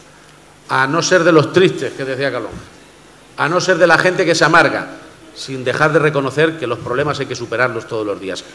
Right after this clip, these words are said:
¿Y saben de la mejor manera posible? Todos a una. Cada uno que piense lo que quiera. Por supuesto que vote lo que tenga que votar.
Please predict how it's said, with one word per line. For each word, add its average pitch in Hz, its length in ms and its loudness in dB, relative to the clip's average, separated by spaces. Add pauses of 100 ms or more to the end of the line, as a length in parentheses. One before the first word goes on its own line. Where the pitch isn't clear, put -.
(120)
¿Y 131 80 -10
saben 165 300 -2
de 156 80 0
la 147 100 0
mejor 147 260 -4
manera 151 300 0
posible? 135 420 -8 (1160)
Todos 143 220 -4
a 131 80 -2
una. 87 220 -8 (680)
Cada 143 220 2
uno 196 200 2
que 160 120 0
piense 180 240 -2
lo 175 100 4
que 135 120 2
quiera. 110 260 0 (720)
Por 135 120 -4
supuesto 156 400 -4
que 147 100 0
vote 175 240 0
lo 165 100 0
que 131 100 -6
tenga 156 240 -2
que 147 80 -2
votar. 123 500 -4